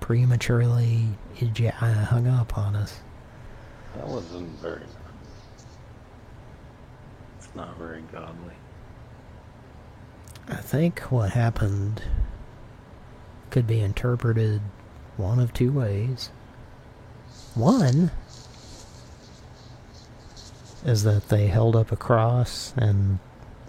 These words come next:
Speaker 1: it made the call hang up on us. The other would be like a Dracula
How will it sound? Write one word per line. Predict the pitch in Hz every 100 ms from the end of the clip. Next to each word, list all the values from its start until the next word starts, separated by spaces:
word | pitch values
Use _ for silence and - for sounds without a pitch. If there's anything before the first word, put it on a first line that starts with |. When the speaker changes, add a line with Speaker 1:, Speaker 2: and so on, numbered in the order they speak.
| - - -
Speaker 1:
it | - 113 -
made | 107 110 104
the |
call | - 110 107 110
hang | 110 110
up | 107 113 -
on | 120 123
us. | 123 - - - - - - - - - - - - - - - - - - - - - - -
The | 120 98
other | 143 185 120 139
would | 135 110
be | 107 107 107 107 101 101 - - - - - - - - - - - - - - - - - - - 139
like | 107 110
a | 98
Dracula | 101 107 113 123 123 104 98 101